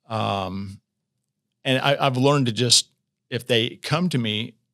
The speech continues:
for advice, I'm gonna give it. I'm never gonna walk into their office and, s-, and, and give them advice without them asking first, unless I see something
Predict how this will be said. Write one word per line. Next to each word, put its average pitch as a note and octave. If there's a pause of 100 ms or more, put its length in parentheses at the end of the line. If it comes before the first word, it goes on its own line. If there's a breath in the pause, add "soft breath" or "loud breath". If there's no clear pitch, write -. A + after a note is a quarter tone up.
for A2+
advice, G#2
I'm A#2+
gonna G#2+
give G2
it. - (600)
I'm A2+
never C#3+
gonna C#3
walk A#2+
into A2+
their A2
office A2
and, G#2+
s-, -
and, G#2+ (260)
and G#2+
give C3
them A2+
advice G2+
without G#2+
them G2+
asking G2
first, - (360)
unless C#3
I B2
see G#2+
something F#2